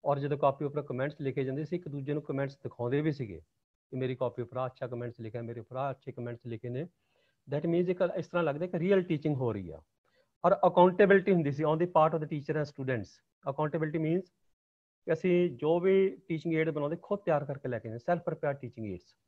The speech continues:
ਔਰ lesson plan ਖੁਦ ਲਿਖਣੀ। ਹੁਣ ਥੋੜ੍ਹਾ system change ਹੋ ਗਿਆ,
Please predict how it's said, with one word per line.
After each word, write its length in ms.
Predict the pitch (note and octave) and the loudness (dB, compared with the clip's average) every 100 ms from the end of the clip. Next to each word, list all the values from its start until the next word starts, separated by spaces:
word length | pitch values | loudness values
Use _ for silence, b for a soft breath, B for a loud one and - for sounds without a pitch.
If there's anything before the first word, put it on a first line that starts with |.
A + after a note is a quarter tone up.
| _ _ _ _ _ - | _ _ _ _ _ 0
ਔਰ 120 | D3 | 4
lesson 280 | D3+ D#3+ F#3 | 6 4 2
plan 260 | F3+ E3+ | 2 0
ਖੁਦ 220 | F3 E3 | 0 -2
ਲਿਖਣੀ। 600 | D3 A#2+ - _ F#2+ D#2+ D#2+ _ _ - | -2 -4 -8 _ -14 -14 -18 _ _ -10
ਹੁਣ 120 | C#3 | -10
ਥੋੜ੍ਹਾ 180 | C#3 C#3+ | -4 -4
system 340 | C#3 C3+ D3 | -4 -8 -8
change 260 | C#3 C#3 C3+ | -6 -6 -4
ਹੋ 80 | C3 | -4
ਗਿਆ, 260 | C3+ C3 | -4 -4